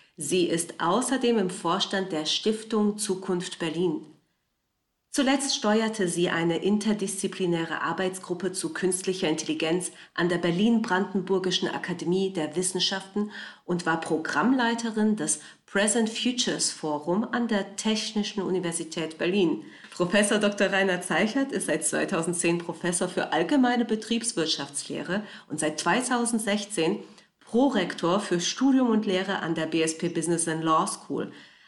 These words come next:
Außerdem ist er Mitarbeiter im Mittelstand vier Punkt null Kompetenzzentrum Kommunikation. Professor Zeicherts Forschungsschwerpunkte richten sich unter anderem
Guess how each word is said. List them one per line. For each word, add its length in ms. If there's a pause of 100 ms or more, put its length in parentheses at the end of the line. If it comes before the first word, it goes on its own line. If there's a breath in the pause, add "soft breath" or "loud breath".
(140 soft breath)
Außerdem 720
ist 220
er 100
Mitarbeiter 960
im 120
Mittelstand 440
vier 280
Punkt 340
null 160
Kompetenzzentrum 1120
Kommunikation. 960 (560 loud breath)
Professor 640
Zeicherts 520
Forschungsschwerpunkte 1120
richten 300
sich 240
unter 280
anderem 440